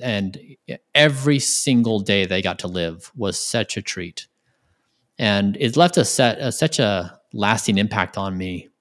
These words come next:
And I thought, "I wanna be like them every day, to value life to that degree and, and experience it so fully." And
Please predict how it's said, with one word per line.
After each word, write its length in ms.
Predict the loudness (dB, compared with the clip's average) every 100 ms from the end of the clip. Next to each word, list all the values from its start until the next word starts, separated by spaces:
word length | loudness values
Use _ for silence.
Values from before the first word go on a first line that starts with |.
| _ _ _ _ _ -4
And 100 | -2
I 60 |
thought, 240 | 0 2 2
"I 180 | 2 2
wanna 240 | 4 2
be 140 | 2
like 220 | 0 -2 -2
them 340 | -4 -4 -10 _ _ _
every 440 | 2 2 2 0 0
day, 420 | -2 0 -2 -4
to 240 | -4 -4
value 500 | -2 0 2 4 4
life 580 | 2 0 -2 -4 -10 -20 _ _ _ _ _ _ _
to 160 | -2 0
that 240 | 2 0
degree 480 | -2 -4 -4 -6 -10 _ -8
and, 260 | -6 -6 -6
and 240 | -8 -8
experience 540 | -8 -2 4 6 6
it 100 | 0
so 140 | -4 -6
fully." 560 | -2 -2 -2 -6 -14 _ _ _ _ _ 0
And 440 | 2 4 2 0